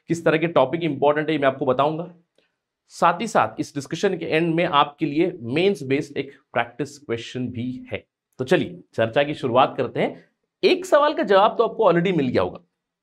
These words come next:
कि कितने रेफ्यूजीज आए इंडिया में दो हज़ार बाईस में। आप यहाँ पे देख सकते हो more than ten thousand, यानी कि टेन थाउजेंड persons sought refuge in India in twenty twenty-two। तो एक सवाल का जवाब तो ले लिया हम लोगों ने।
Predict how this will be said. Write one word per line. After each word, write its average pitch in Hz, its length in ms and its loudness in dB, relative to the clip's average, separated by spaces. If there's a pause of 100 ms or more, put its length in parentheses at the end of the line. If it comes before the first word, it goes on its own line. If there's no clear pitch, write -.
(440)
कि 185 80 -4
कितने 202 540 2
रेफ्यूजीज 196 560 0
आए 160 320 2
इंडिया 165 280 2
में 175 140 -2
दो 147 120 0
हज़ार 151 240 2
बाईस 139 360 0
में। - 120 -16 (160)
आप 127 140 0
यहाँ 135 120 0
पे 131 100 -4
देख 127 220 2
सकते - 280 -12
हो - 80 -20 (340)
more 190 240 4
than 190 180 2
ten 151 140 4
thousand, 147 240 0
यानी 156 120 0
कि 175 100 -6
टेन 240 440 0
थाउजेंड 190 420 2
persons 175 340 4
sought 190 300 2
refuge 170 440 0
in 190 120 0
India 165 240 2
in 160 200 4
twenty 135 540 -4
twenty-two। 127 580 -6
तो - 80 -14
एक 127 180 -4
सवाल 131 260 2
का 139 100 -4
जवाब 123 260 2
तो 120 60 -4
ले 113 160 -2
लिया 104 140 -2
हम 95 100 -8
लोगों - 160 -12
ने। - 60 -20